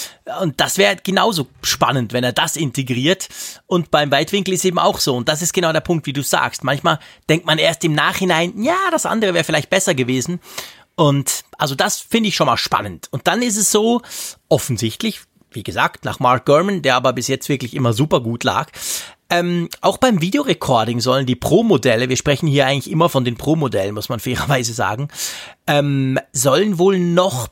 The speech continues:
besser werden. Also er spricht da von einem großen Schritt vorwärts. Finde ich insofern spannend, weil ja das iPhone sowieso schon der Videorecording-King ist. Es gibt kein anderes Smartphone, ege-, egal welcher Preisklasse,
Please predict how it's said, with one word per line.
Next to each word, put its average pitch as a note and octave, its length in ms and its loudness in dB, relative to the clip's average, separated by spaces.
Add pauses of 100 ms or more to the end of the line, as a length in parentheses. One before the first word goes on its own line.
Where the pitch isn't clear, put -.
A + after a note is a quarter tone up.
(160)
besser G3+ 440 2
werden. C#3+ 460 0
Also D3 300 0
er D3 200 -2
spricht - 360 -2
da D#3 120 2
von C#3+ 200 -2
einem C3 240 -2
großen D#3 560 0
Schritt - 280 -2
vorwärts. E3 680 0 (320)
Finde A3+ 260 0
ich - 120 -6
insofern A#3 460 2
spannend, F3 480 0
weil E3 160 4
ja E3 80 2
das D#3+ 180 -4
iPhone D#3+ 460 2
sowieso E3 480 2
schon A#2 400 0 (460)
der B2+ 340 4
Videorecording-King A#2+ 1400 0
ist. - 260 -8
Es A2+ 100 -6
gibt - 160 -8
kein G3 240 -2
anderes G3+ 380 0
Smartphone, D3+ 480 0
ege-, D#3 340 0
egal D#3 340 2
welcher D#3+ 220 0
Preisklasse, D#3 720 -4